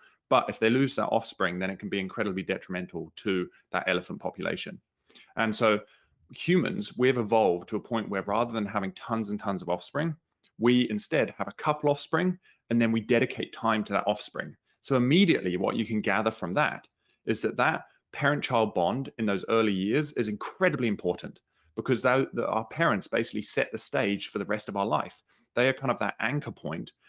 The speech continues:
that allows us to grow. And now, secondly, when we are born, our brain is only a quarter of its size, because we have to be able to fit through kind of our, our, our mum's kind of birth canal.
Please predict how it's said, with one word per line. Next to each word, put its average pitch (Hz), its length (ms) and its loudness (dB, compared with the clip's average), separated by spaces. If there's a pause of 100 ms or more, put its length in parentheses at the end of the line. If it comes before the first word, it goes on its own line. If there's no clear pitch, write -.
(180)
that 104 100 4
allows 107 320 2
us 95 160 -8
to 104 80 -6
grow. 82 320 2 (560)
And 117 100 0
now, 110 140 2
secondly, 107 800 -2 (480)
when 139 180 4
we 147 120 4
are 117 40 6
born, 95 520 2 (360)
our 131 140 4
brain 117 640 0 (340)
is 113 160 0
only 143 300 4
a 117 60 2
quarter 143 500 4
of 85 100 0
its 90 160 -4
size, - 480 -4 (360)
because 117 280 0
we 131 100 2
have 147 140 2
to 123 60 -12
be 127 80 2
able 110 120 4
to - 60 -10
fit - 220 -2
through 92 260 -2
kind 98 160 -4
of 92 80 -4
our, 92 300 0 (260)
our, 92 420 4
our 95 200 2
mum's 98 600 0 (320)
kind 98 200 -2
of 87 220 -6
birth 120 260 4
canal. - 440 -4